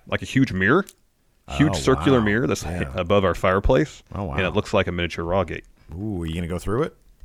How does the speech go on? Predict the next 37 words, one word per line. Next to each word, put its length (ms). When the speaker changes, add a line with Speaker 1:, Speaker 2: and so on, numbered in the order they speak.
Speaker 1:
Of 120
course 280
not. 220
Speaker 2:
Come 160
on, 140
go 100
through 260
it. 120
Mister 240
Sinister, 480
Vince 400
comes 300
to 100
you 100
guys 380
to 140
recreate 540
factions, 840
uh, 640
but 160
with 180
current 280
wrestlers. 500
Who 100
would 120
you 80
guys 280
choose? 340
He 120
offers 320
up 160
the 100
Nation, 400
D 220
X, 240
Hart 220
Foundation, 640